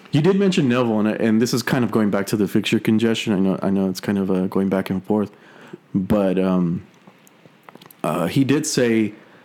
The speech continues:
that, uh, a lot of these teams have, you know, youth. Of, they have, like, over thirty-five players. You know, play youth. If you don't, if you have, you know, a great academy and stuff, why are you complaining about not having enough available players due to covid?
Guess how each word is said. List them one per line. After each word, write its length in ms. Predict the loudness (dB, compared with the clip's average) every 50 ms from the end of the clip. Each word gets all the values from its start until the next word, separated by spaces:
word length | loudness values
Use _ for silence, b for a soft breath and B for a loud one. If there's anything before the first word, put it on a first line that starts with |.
| B B B B B B -6
that, 360 | -2 0 0 0 0 0 0 0
uh, 340 | 0 0 0 0 0 -2 -4 -6 -4 -2
a 40 |
lot 180 | 0 2 2 2
of 60 | 2
these 160 | 0 -2 -2
teams 380 | -2 -2 0 0 0 0 -2 -2
have, 560 | -2 -2 -2 0 -2 -2 -4 -8 -12 -14 -10 -6
you 240 | -4 0 2 2
know, 140 | 2 2 2
youth. 420 | 0 2 2 2 0 0 -2 -2 -2
Of, 220 | -2 -2 -2 -2
they 100 | 0 0
have, 120 | 0 0 0
like, 140 | 0 0 0
over 200 | 0 0 0 0
thirty-five 520 | 0 0 0 0 0 0 -2 -2 -2 -2
players. 360 | -2 0 0 0 0 -2 -2
You 100 | -4 -6 B B B B B B -2 0
know, 80 | 0 0
play 200 | 0 0 0 0
youth. 180 | 0 0 -2 -2
If 140 | -4 -2 0
you 80 | 0 0
don't, 240 | 2 0 0 -2
if 140 | -2 -2 0
you 120 | 0 0 0
have, 360 | 0 0 -2 -4 -6 -8 B B B B B B B B B B B _
you 100 | 0 2
know, 160 | 2 2 2 2
a 40 |
great 200 | 2 2 0 0
academy 440 | 0 0 0 0 0 0 0 0 0
and 80 | -2 -2
stuff, 300 | 0 0 0 0 0 0
why 120 | 0 2
are 40 | 2
you 80 | 0 0
complaining 480 | -2 -4 -2 0 0 0 2 0 0
about 260 | 0 -2 -2 -2 0
not 140 | 0 0 0 0
having 240 | 0 0 0 0
enough 300 | 0 0 0 -2 -4 -4
available 400 | -4 -2 0 0 0 0 -2 -2 -2
players 260 | -2 0 0 0 0
due 140 | 0 -2 -2
to 100 | -2 -2
covid? 360 | -2 -2 -2 0 -2 -4